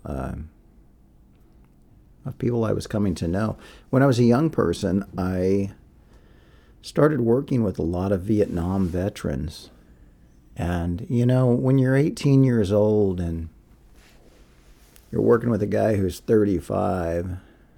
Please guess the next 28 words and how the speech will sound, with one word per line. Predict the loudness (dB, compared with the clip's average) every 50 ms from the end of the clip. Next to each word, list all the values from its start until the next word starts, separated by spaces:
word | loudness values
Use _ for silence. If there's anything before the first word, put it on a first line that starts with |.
| -20 -20 -20 _ _ -20 _ _ _ _ -20 _ _ _ _ _ _ _ _ _ _ _ _ _ -20 -20 _ -20 -20 _ _ _ _ -20 -18 -12
who's | -10 -10 -10
been | -6 -4 0 0 2 2
back | 2 2 0 0 -2
from | -4 -4 -2 0
a | 0
war | 0 2 2 2 2 4 2 2
that | 2 0
was | -2 -6 -8
fifteen | -10 -6 -4 -4 -4 -4 -6 -8 -4 -2 -2 0 0 0
years | 0 0 0 0 0 -2 -2
ago, | -2 -2 -2 -2 0 0 -2 -2 -2 -4 -6 -8 -12 -16 -20 -20 -20 -20 -20 -20 -20 -20 -20 _ _ _ _ _ _ _ _ _ _ _ _ _ _ _ _
you | -4 -2 0
don't, | 2 4 4 4 2 0 -2 -10 _ _ _ _ _ _ _ _ -20 -20 -20 -20 -20 -20 -20 -20 -20 -20 _ _ _ _ _ -4
you | -2 -2 0
don't | 0 0 0 0 0
really | 2 2 2 2 2
recognize, | 4 4 4 2 2 2 0 0 0 0 -2 -2 -2 -2 -2 -4 -4 -6
uh, | -8 -6 -6 -6 -6 -6 -6 -8 -8
that | -10 -8 -6 -6 -6 -4 -2
that | -2 -2 0
was | -2 -2 -2
a | -2 -4
short | -6 -6 -2 0 2 2 2 0 -2
time | -6 -8 -6 -4 -4 -4 -4
ago | -4 -4 -6 -4 -4 -6 -6
for | -8 -10 -10 -10
that | -8 -6 -8 -8 -10 -12 -14
person. | -10 -8 -6 -4 -6 -6 -8 -10 -10 -10 -8 -10 -10